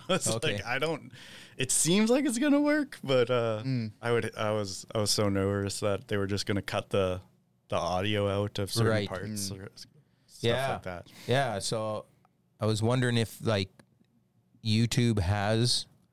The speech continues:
Speaker 2: like, certain songs that you could use or something, like, if you had their,
Speaker 1: They
Speaker 2: um,
Speaker 1: do, but they
Speaker 2: YouTube,
Speaker 1: suck.
Speaker 2: YouTube music, but
Speaker 1: It's all,
Speaker 3: Like
Speaker 1: like,
Speaker 3: the
Speaker 1: unlicensed, like,
Speaker 2: Right.
Speaker 1: background
Speaker 2: Yeah,
Speaker 1: music.
Speaker 2: yeah,
Speaker 1: Yeah.
Speaker 2: the,
Speaker 3: Yeah,
Speaker 2: yeah.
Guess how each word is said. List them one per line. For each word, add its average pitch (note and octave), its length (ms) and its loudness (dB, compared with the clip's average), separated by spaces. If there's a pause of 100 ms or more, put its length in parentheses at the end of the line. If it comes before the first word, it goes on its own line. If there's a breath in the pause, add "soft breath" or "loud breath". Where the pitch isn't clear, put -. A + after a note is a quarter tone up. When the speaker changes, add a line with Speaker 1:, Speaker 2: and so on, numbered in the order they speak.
(300)
Speaker 2:
like, G#2 260 0
certain G#2+ 720 2
songs C3 640 2
that A2 320 2
you A2+ 180 0
could G#2+ 400 -2
use D#3+ 520 4
or D3 100 2
something, D3+ 500 0
like, G#2+ 220 0
if G#2+ 120 -2
you G#2+ 140 2
had G#2 260 0
their, G#2 480 2 (520 soft breath)
Speaker 1:
They C#3 260 0
Speaker 2:
um, F#2 160 -4
Speaker 1:
do, F#2 200 -10
but A#2+ 220 2
they A#2+ 60 2
Speaker 2:
YouTube, A#2+ 180 2
Speaker 1:
suck. G2 140 -2
Speaker 2:
YouTube B2 340 0
music, A#2 480 -4
but G#2+ 220 -2
Speaker 1:
It's A#2 160 -2
all, G#2+ 260 0
Speaker 3:
Like - 0 -
Speaker 1:
like, F2+ 120 -10
Speaker 3:
the G2 420 -10 (140)
Speaker 1:
unlicensed, F2+ 1080 -6
like, F2 340 -8 (1040)
Speaker 2:
Right. C3+ 140 4
Speaker 1:
background F#2 340 -4
Speaker 2:
Yeah, C3 100 -2
Speaker 1:
music. A2+ 160 -2
Speaker 2:
yeah, G2 180 -4
Speaker 1:
Yeah. F#2 120 -10
Speaker 2:
the, A#2+ 60 -2
Speaker 3:
Yeah, A#2+ 220 -2
Speaker 2:
yeah. G2+ 240 -2